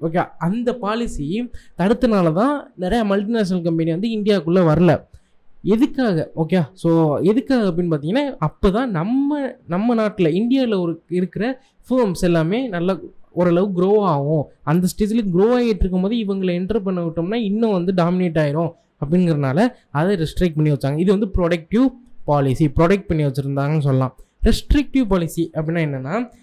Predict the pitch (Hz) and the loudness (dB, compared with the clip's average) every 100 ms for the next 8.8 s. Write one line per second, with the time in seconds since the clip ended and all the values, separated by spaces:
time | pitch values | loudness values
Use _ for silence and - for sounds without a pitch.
0 | _ - - 190 214 - - - - - | _ -14 -2 2 2 0 -12 -16 -16 -2
1 | 240 233 233 233 180 156 143 139 202 233 | -2 0 -2 -2 0 -2 -2 -4 -4 -4
2 | _ _ - - 156 156 - 147 151 143 | _ _ -20 -2 0 0 -2 -2 -2 0
3 | 151 139 131 131 170 208 185 139 233 233 | -2 -2 -2 -2 0 2 2 0 -4 -6
4 | _ - 165 233 269 233 185 196 196 160 | _ -4 0 0 0 0 -2 0 -2 0
5 | 165 214 170 - 254 202 165 147 131 131 | -2 -2 -4 -4 -4 -2 -4 -4 -4 -2
6 | 156 - - 180 180 180 226 185 151 143 | -2 -4 -4 0 0 2 2 2 0 0
7 | 156 208 190 147 131 156 110 143 165 196 | 2 4 4 2 2 0 -2 -4 -2 0
8 | 190 185 240 240 202 151 160 240 | 0 2 0 2 2 2 0 -2